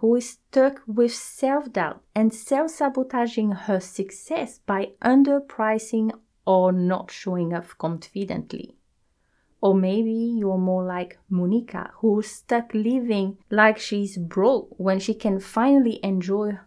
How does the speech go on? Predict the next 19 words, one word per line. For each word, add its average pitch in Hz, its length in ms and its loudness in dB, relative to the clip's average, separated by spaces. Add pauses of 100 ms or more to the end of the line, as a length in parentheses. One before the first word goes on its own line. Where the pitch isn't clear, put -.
(200)
money, 202 720 0
her 185 100 0
success, - 600 -6 (140)
and 220 280 0
invest 214 540 -2
in 214 140 -2
herself. 180 600 -8 (1160)
Anna 277 320 6
is 247 220 4
stuck 262 300 0 (100)
in 240 100 4
the 233 80 4
present, 233 580 -2 (440)
Claire 254 400 4
is 240 140 -8
stuck - 340 -6
in 247 80 2
the 240 100 0
future, 240 560 -8